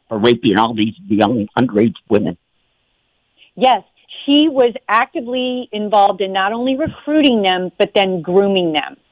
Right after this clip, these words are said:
Speaker 2: for, you know, not only to, you know, find this behavior acceptable, which is what, you know, pedophile and predators, child sex predators do. They try and normalize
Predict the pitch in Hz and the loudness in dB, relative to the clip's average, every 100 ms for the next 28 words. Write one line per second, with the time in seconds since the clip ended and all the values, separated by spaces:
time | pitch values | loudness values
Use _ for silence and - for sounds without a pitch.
0 | _ 196 196 185 - _ _ 196 185 185 | _ 2 4 4 0 _ _ 0 0 0
1 | 214 226 233 226 214 180 - 214 196 - | 0 2 2 0 -4 -6 -4 -2 -2 -6
2 | _ _ - 226 185 170 - _ _ 226 | _ _ -6 -4 -2 -4 -6 _ _ -4
3 | 226 220 208 190 _ 196 214 190 190 160 | 0 2 2 0 _ 0 2 2 2 2
4 | - - 254 254 196 156 147 160 185 190 | -2 -6 -6 -4 -6 -4 -4 -4 -2 0
5 | 185 208 180 175 190 - _ 226 196 160 | 2 0 -2 0 0 0 _ -6 -4 -4
6 | - - _ - 233 196 - 185 180 175 | -8 -20 _ -4 -2 0 0 2 4 2
7 | 175 170 190 - 233 196 190 190 175 170 | 0 -4 -6 -4 -2 0 0 -2 -2 -4
8 | - 247 196 185 - 196 - - 190 170 | -6 0 0 0 -2 -4 -4 -4 -2 0
9 | 170 160 165 - 233 190 160 170 165 160 | -2 -2 -8 2 4 4 4 2 2 0
10 | - - - - 247 214 185 185 208 233 | -8 -20 -14 0 0 2 -2 0 2 2
11 | 247 185 156 160 | 2 0 0 -2